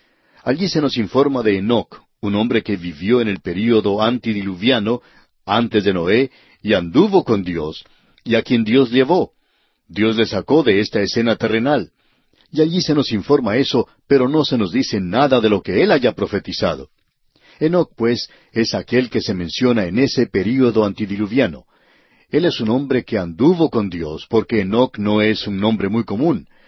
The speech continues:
Y la cita que se hace aquí es la cita de un libro apócrifo de Enoc. Este era un libro conocido en la iglesia primitiva del siglo segundo. Luego estuvo perdido por varios siglos.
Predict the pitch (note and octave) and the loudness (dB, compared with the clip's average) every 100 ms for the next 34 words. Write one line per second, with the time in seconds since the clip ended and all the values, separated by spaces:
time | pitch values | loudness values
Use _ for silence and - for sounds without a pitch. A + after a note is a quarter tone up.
0 | _ _ _ _ A2+ A#2+ A#2 G#3 G3 D#3 | _ _ _ _ 0 0 0 -2 -2 -2
1 | C#3 A#2 C#3 - G2+ C3+ E3 - C3 C3 | -2 0 0 0 -4 -2 -6 -4 -2 0
2 | A#2 F#2+ C#3+ A#2 A2 B2 A2+ C#3 B2 G#2 | 0 -4 -2 0 2 2 2 2 4 2
3 | - D#3+ F3+ C#3 A2 - G2 F2+ F#2 B2 | 2 0 0 -2 -2 -2 -2 -2 -2 -2
4 | C3 - _ _ _ _ _ _ - G2 | -4 -6 _ _ _ _ _ _ -8 -4
5 | F2+ A#2 G#2 F#2+ B2 A2+ G#2 G2+ E2+ B2+ | -2 -2 0 0 2 2 0 -4 -6 0
6 | C#3 A#2+ F#2+ E2+ A2+ A#2+ G#2 G2 F2+ C3 | 2 2 -2 -2 -2 0 -2 -2 -4 0
7 | D3 A#2 F#2 D#2+ B2 A2 F#2+ G#2 D#3+ E3 | 2 2 -2 -2 -2 -2 -2 -2 -4 -6
8 | E2 - _ _ _ _ _ _ - C#3 | -8 -16 _ _ _ _ _ _ 0 2
9 | D#3+ F3 - C#3 C3 A2+ F#2 C#3 C3 A2+ | 4 2 2 2 2 2 0 0 0 -2
10 | G2 D#2+ C#3+ D#3 C#3 - F3 F2 D2+ - | -4 2 2 4 0 2 0 0 -14 -16